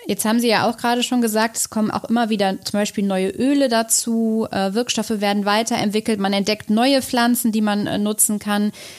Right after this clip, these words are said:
Ähm, wo stehen wir denn da aktuell bei der Entwicklung? Wie sieht es aus? Was ist aktuell sehr nachgefragt und was kommt vielleicht jetzt gerade erst neu auf den Markt?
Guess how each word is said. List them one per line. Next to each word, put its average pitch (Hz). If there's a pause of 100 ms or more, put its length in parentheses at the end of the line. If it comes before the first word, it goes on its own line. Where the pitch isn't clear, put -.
(100)
Ähm, 208
wo 220
stehen 294
wir 311
denn 196
da 196
aktuell 226
bei 214
der 202
Entwicklung? 202
Wie 196
sieht 214
es 208
aus? 220
Was 208
ist -
aktuell 208
sehr 202
nachgefragt 240
und 214
was 214
kommt 370
vielleicht 175
jetzt 180
gerade 175
erst -
neu 226
auf 175
den 165
Markt? 160